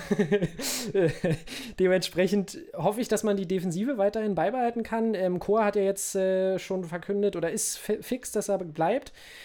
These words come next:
Und, äh, das ist natürlich nochmal ein wichtiges Puzzleteil. Und ich glaube, wenn man die Truppe zusammenhält, dass du dann auch diese, diese positive Energie irgendwie mitnehmen wirst. Und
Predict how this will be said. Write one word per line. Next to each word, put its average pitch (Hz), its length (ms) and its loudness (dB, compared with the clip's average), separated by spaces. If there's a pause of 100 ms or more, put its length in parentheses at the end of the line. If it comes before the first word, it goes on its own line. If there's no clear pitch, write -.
(200)
Und, 190 340 4
äh, 185 100 4
das 185 140 0
ist 202 200 -6
natürlich 196 260 -2
nochmal 202 260 2
ein 190 80 -2
wichtiges 196 580 -2
Puzzleteil. 196 720 2 (680)
Und 185 100 4
ich 160 100 0
glaube, 233 240 4
wenn 226 100 2
man 202 100 4
die 165 80 0
Truppe 247 300 0
zusammenhält, 127 680 -2 (100)
dass - 220 -2
du 151 60 -4
dann 170 360 0
auch 208 320 2
diese, 190 720 2
diese 170 220 -4
positive 180 480 0
Energie 160 340 0
irgendwie 170 340 2
mitnehmen 151 520 0
wirst. 147 300 0
Und 143 260 -6